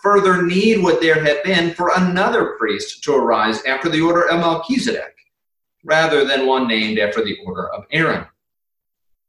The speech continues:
For when there is a change in the priesthood, there is necessarily a change in the law as well. For the one of whom these things are spoken belonged to another tribe, from which no one has ever served at the altar.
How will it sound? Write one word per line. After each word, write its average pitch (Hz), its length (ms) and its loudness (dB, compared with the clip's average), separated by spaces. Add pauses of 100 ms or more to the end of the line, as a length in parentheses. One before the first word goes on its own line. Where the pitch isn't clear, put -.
(280)
For 135 120 -2
when 170 160 2
there 185 120 4
is 160 120 2
a 143 160 0
change 160 400 0
in 127 60 -2
the 127 160 -2
priesthood, 147 560 2
there 131 160 4
is 131 100 -2
necessarily 160 800 0
a 120 120 0
change 160 480 -2
in 131 200 -2
the 120 100 0
law 160 460 2
as 117 240 -2
well. 135 460 -2 (640)
For - 100 -12
the 117 100 -2
one 160 240 2
of 151 140 0
whom 160 220 -2
these 147 300 0
things 156 300 -2
are 117 100 2
spoken 147 580 0
belonged 139 520 0
to 151 160 2
another 123 480 0
tribe, 85 580 -6 (400)
from 131 180 -4
which 131 220 -4
no 147 300 2
one 190 200 2
has 143 300 0
ever 170 260 2
served 185 440 0
at - 100 -2
the 98 140 -2
altar. 90 460 -8